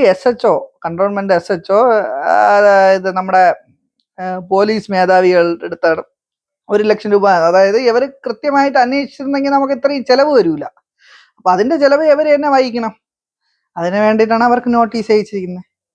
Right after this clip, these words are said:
പോലീസുകാർക്ക് സമ്മർദ്ദം ഉണ്ടോ എന്ന് നമുക്കറിയാൻ പറ്റൂലല്ലോ. പോലീസുകാർക്ക് സമ്മർദ്ദം ഉണ്ടെന്നും പോലീസുകാർക്കേ അറിയാൻ പറ്റുള്ളൂ. പക്ഷെ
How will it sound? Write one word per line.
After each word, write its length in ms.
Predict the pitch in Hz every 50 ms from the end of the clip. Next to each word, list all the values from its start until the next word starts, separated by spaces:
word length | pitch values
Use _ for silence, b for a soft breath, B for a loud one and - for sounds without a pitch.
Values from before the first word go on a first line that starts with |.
| _ _ _ _
പോലീസുകാർക്ക് 800 | - 208 208 233 269 320 339 285 - 349 349 339 339 320 285 311
സമ്മർദ്ദം 480 | - 302 294 285 302 302 294 277 311 294
ഉണ്ടോ 160 | 294 294 285
എന്ന് 140 | 277 277 277
നമുക്കറിയാൻ 680 | 269 240 233 254 269 254 262 262 226 233 226 226 220 214 202
പറ്റൂലല്ലോ. 600 | 190 - - - 196 170 165 156 147 147 151 143
പോലീസുകാർക്ക് 840 | 143 147 170 - 165 180 202 220 214 _ 240 226 226 226 220 226 233 202
സമ്മർദ്ദം 440 | 214 190 190 208 214 220 226 226 220
ഉണ്ടെന്നും 340 | 214 208 208 208 208 233 254 -
പോലീസുകാർക്കേ 640 | - 196 220 262 294 277 294 262 233 214 185 196 175
അറിയാൻ 260 | 165 156 156 151 147
പറ്റുള്ളൂ. 320 | 151 151 - - 170 190 220 - b b b b
പക്ഷെ 300 | b b _ - 254